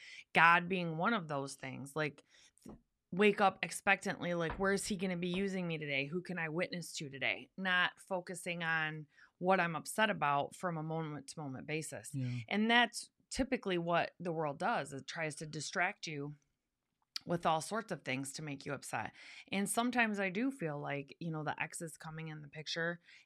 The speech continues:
Speaker 1: is God doing that to grow you as a person. I know Josh's ex grew me as a person because I used to, like, wanna fight her.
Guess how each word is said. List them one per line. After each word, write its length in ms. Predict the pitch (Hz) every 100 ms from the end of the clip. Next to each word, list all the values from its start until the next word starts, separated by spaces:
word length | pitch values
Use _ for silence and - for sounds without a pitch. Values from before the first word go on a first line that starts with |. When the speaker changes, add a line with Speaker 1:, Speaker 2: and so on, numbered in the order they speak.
| -
Speaker 1:
is 580 | 165 175 170 165 - - _ _ - 170
God 420 | 165 185 240 180
doing 360 | 160 147 139 143
that 440 | 135 135 147 - -
to 120 | - 170
grow 340 | 156 180 196
you 400 | 180 151 147 147 -
as 200 | 156 170
a 40 |
person. 640 | - 165 208 - 123 - - - - -
I 160 | 175
know 560 | 190 180 170 165 165 - -
Josh's 440 | 170 160 165 165 -
ex 320 | 160 - -
grew 240 | - 170
me 200 | 165 170
as 140 | 208 180
a 40 |
person 560 | 165 156 151 175 190 - _
because 720 | - 165 - 156 151 147 147 - -
I 520 | 156 156 160 160 -
used 400 | - 120 165 -
to, 220 | 165 147 -
like, 260 | 147 135 - _ _ _ _ _ - - _ _ _ _ _ _ _ _ _ _ _ _ _ _ _ _ - _ _ _ _ _ _ -
wanna 260 | 170 170
fight 280 | 170 196 254
her. 360 | - - -